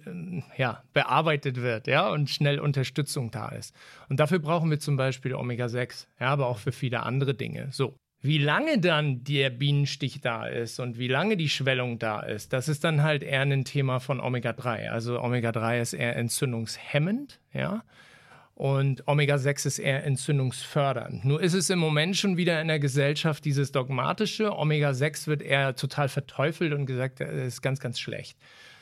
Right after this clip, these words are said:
Es, es stimmt einfach nicht. Beide sind essenziell. Deswegen sollte einfach nur beides in der guten Balance sein. Und die meisten Menschen haben aber durch die hohe Anzahl verarbeiteter Lebensmittel, ob das Wurst ist, ob das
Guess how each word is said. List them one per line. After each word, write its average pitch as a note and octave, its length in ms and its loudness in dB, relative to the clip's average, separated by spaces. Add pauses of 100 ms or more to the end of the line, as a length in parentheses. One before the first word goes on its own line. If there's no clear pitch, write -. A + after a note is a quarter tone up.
(340)
Es, - 260 -8
es F#3 300 -8
stimmt G3+ 300 2
einfach C#3+ 400 2
nicht. G2+ 260 -4
Beide D#3 300 2
sind E3 180 2
essenziell. C#3+ 760 0
Deswegen C#3 520 0
sollte D3 380 2
einfach C#3+ 320 2
nur C#3+ 180 2
beides C3+ 320 2
in C#3+ 80 2
der C#3 100 2
guten C#3 300 0
Balance D3+ 420 0
sein. G#2+ 320 -2
Und A#2 160 -4
die B2+ 80 -2
meisten C#3 460 0
Menschen B2+ 480 -2
haben D#3 320 0
aber A#2+ 300 0
durch D#3 440 0
die B2+ 240 -4 (540)
hohe F3 260 4
Anzahl C#3+ 540 0
verarbeiteter B2+ 720 0
Lebensmittel, C#3+ 760 0
ob C3+ 200 -2
das B2 260 0
Wurst D3 360 0
ist, C3+ 220 -2
ob B2+ 240 -4
das B2 320 0